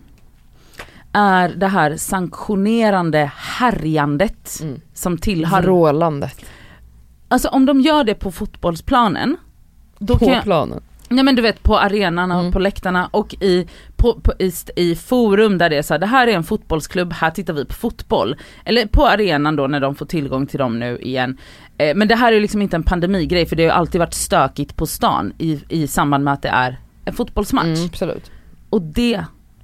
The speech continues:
Speaker 1: tycker jag är vidrigt. Jag tycker
Speaker 2: Mm.
Speaker 1: det är vidrigt att de sanktionerar att m-, det här härjandet och våldet egentligen.
Speaker 2: Sanktionerar? Vad
Speaker 1: Ja,
Speaker 2: menar
Speaker 1: men alltså
Speaker 2: du?
Speaker 1: så här att samhället har typ accepterat det. Att det är accepterat
Speaker 2: Mm.
Speaker 1: och att samhället har så, eh,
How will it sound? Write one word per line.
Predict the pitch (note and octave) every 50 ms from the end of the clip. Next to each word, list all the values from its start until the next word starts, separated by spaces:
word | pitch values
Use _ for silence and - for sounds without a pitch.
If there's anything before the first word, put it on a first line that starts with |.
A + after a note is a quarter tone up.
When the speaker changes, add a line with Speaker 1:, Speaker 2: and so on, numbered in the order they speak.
| - - _ -
Speaker 1:
tycker | - G3+ D#3+ G3
jag | F3+ D#3+ D3+ D#3 - -
är | - C#3+ C#3
vidrigt. | D#3 D3 D3 F#3 G3+ E3 C#3+ C#3 F3 - - - G3+
Jag | G3 E3
tycker | E3+ - C4+
Speaker 2:
Mm. | C4 B3 G#3+
Speaker 1:
det | G3
är | F#3+ A#3+ C#4
vidrigt | C4 A3+ G#3+ E3 E3+ A3+ B3+ C#4+ D4+ - - -
att | F#3+ -
de | G3+ F3+ F3+ E3+
sanktionerar | - G3 F3+ E3+ - - - G3 F#3+ G3+ G#3+ A3 A3 G#3 G3+ G3 F3 E3 E3 E3 - - _ -
att | F3+ F#3 - G3
m-, | G3 G3 - - - - - - - - - - - -
det | F3+ E3+ F3+
här | F3 F3+ D#3+ D#3 D3+ -
härjandet | - - - A#3+ G#3+ D#3+ D#3+ D#3 D3+ D#3 D#3 E3+ E3 -
och | - F3 E3
våldet | D#3+ G3+ D4+ G#4 G#4+ E4 A3 D#3+ D#3 D#3 C3+ - - E3+
egentligen. | D#3 A#3 A3+ A3+
Speaker 2:
Sanktionerar? | - - G#3+ G#3 A3 B3 A3+ D#3 G2+ - - -
Vad |
Speaker 1:
Ja, | F3 E3+
Speaker 2:
menar | E3+ D4
Speaker 1:
men | F4+ F4+ E4+
alltså | E4+ E4 D#4+
Speaker 2:
du? | B3
Speaker 1:
så | D#4+
här | D4+ D4
att | C#4 -
samhället | - E4 D4 B3+ B3 C4 B3+ B3+ E4+ -
har | F#4+
typ | - F4 D#4+ -
accepterat | - - - - B3+ - - - G4 G#4 F#4 B3+ - - -
det. | - - D3 D3 A#3+ - - - - - -
Att | - A#3 -
det | B3+ C4
är | - A3+ A3
accepterat | A#3+ A3+ - - C#4 - - - G4 F#4 - - - G2+ - A#3 -
Speaker 2:
Mm. | - D#3
Speaker 1:
och | D3+ A#3
att | - -
samhället | C4 A#3+ G#3+ G#3 G#3 A3 G#3+ A#3 B3+ -
har | - A3 G#3 F#3+
så, | - - F#3+ F3 E3+ E3+ F3 - - - - - - -
eh, | - G#3+ G#3 - -